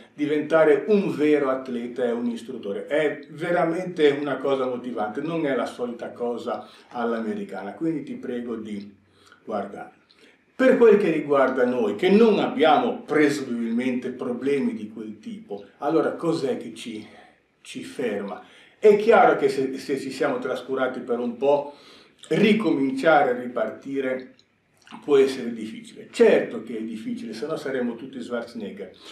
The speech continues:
ma con un minimo di investimento è possibile, ne abbiamo già parlato, a-, arrivare a un livello di forma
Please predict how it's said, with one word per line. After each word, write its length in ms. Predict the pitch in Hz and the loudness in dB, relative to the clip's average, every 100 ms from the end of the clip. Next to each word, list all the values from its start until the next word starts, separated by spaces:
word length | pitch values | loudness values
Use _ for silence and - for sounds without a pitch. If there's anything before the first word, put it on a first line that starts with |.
| - _ | -20 _
ma 500 | 160 185 151 - - _ _ _ _ | 0 4 4 0 -12 _ _ _ _
con 240 | - 208 | 4 8
un 200 | 202 190 | 8 4
minimo 540 | 175 214 247 214 160 151 | 4 4 6 6 4 2
di 100 | 135 | 2
investimento 880 | 135 131 135 135 151 156 170 185 165 | 0 2 2 0 -4 -4 -4 -2 0
è 60 | |
possibile, 580 | 135 131 - 165 156 135 | 0 -2 -10 -12 -6 -2
ne 140 | 135 135 | 0 2
abbiamo 240 | 135 135 | 0 0
già 140 | 135 | -2
parlato, 800 | 131 127 123 139 147 139 131 - _ | 0 -2 2 2 2 0 -6 -8 _
a-, 260 | - 139 139 | -6 -4 -2
arrivare 500 | 139 139 131 151 151 | -2 -2 2 4 4
a 40 | |
un 140 | 139 131 | 4 0
livello 360 | 127 139 147 135 | -2 -2 0 -2
di 100 | 123 | -6
forma 680 | 117 151 156 143 135 135 | -8 -6 -4 -4 -6 -10